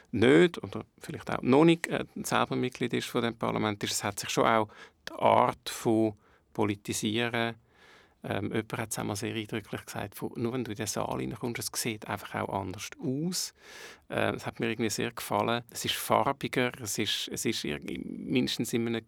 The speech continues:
gewissen Hinsicht schon mal ein bisschen diverser. Äh, und, und das sind ja alles auch Fortschritte, wo man muss immer wieder neu benennen. Und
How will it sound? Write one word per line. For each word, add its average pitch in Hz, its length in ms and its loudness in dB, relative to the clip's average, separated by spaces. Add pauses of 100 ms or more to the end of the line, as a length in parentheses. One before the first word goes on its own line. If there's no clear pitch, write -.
gewissen 135 520 0
Hinsicht 123 480 -4
schon 113 140 -4
mal 117 140 -2
ein 117 60 -6
bisschen 113 200 -6
diverser. 117 640 -2 (840)
Äh, - 120 -8
und, 127 360 2
und 131 160 4
das 127 140 4
sind 127 160 4
ja 120 80 4
alles 123 260 4
auch 117 500 2 (100)
Fortschritte, - 1000 0
wo 117 220 0
man 107 180 -2
muss 110 440 0 (180)
immer 127 260 2
wieder 120 220 -4
neu 113 300 2
benennen. 107 500 -2
Und 104 380 -2